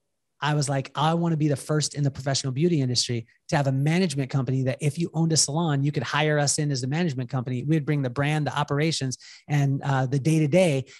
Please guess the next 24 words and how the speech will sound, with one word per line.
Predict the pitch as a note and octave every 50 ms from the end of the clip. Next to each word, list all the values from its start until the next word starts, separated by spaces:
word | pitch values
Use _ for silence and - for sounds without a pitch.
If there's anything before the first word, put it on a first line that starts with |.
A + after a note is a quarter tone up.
| - _
and | - D#3 D3+ D3+ C#3+ C#3+ C#3+ D3 C#3+
you | D#3+ D3 D3+ D#3+ D3+
would | D#3 D3
just | B2 D3+ C3+ - C#3
be | C#3 C#3+ C#3+
able | C#3 C3+ C3+ C3
to | - - C#3 C3+ C3 B2+ C3
work, | - C#3+ D3 C3+ C3 - _ _ _
uh, | - D3 C3 B2+ C3 C#3
you | D3 D3
know, | C3 A#2+ B2 - C#3+
just | - D3+ C#3+ - -
own | D3+ D3 C#3+ C3+
your | C3
salon." | A#2+ - D3 D#3+ D#3+ C#3+ B2+ - _ _ _ _ _ _ _
And | D3+ D3+ D3 C#3+ C#3 C#3 C#3 C#3 C#3+ C3
there | C#3+ C#3+
was | C#3 C3 C3+
a | C#3 B2
place | - - - D3 C#3 C#3 C3+ - - - - - C#3+
out | C3 C3 C#3
of | B2+
Salt | - - - - - - C#3+ C#3 -
Lake, | D3 E3+ E3+ D3+ - -